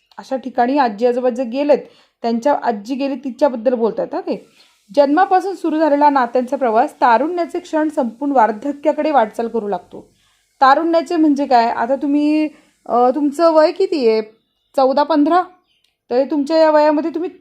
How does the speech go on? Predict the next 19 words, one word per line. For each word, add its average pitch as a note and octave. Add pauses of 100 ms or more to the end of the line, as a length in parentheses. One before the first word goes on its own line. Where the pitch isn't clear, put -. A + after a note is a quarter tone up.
तरुण F#4+
अवस्थेत B3+
आहात, G3
टीनेजर C#4+ (840)
आहात, G3 (500)
तर C4
तुम्ही D4
वार्धक्य E4
म्हणजे D#4+
काय? F4
म्हातारपणाकडे C4+
वाटचाल G3+
करू F3+
लागतो, E3+
तेव्हा B3+
मागे C4
वळून E4
पाहावेच C4+
लागते. -